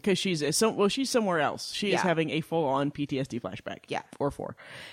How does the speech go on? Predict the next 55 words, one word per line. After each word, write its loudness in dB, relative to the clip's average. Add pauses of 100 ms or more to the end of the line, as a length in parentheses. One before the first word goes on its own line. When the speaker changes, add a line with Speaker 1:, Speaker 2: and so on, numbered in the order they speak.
(160)
Speaker 1:
Um, 4
and, 0
uh, -4 (1800)
yeah, 6
she, -4
she 0
wipes 2
away 2
her 2
tears 2
and 0
says 0
she's -8
fine 2
because 0
that's -4
what -8
Buffy -6
does. -2 (180)
Speaker 2:
Mm-hmm. -2
Speaker 1:
Everyone 2
in 2
her 2
life 0
except -4
for -2
Giles 2
has -2
made -2
it -2
clear 0
that -2
she -2
needs -2
to -10
be 0
perfect -2
or 0
she'll -4
lose -2
everyone. -2
Giles, 2
though, 6
hasn't 2
made 2
it -4 (160)
completely -2
clear -2
that -4
he -4
loves -4
her -2
no 0
matter 0
what. 2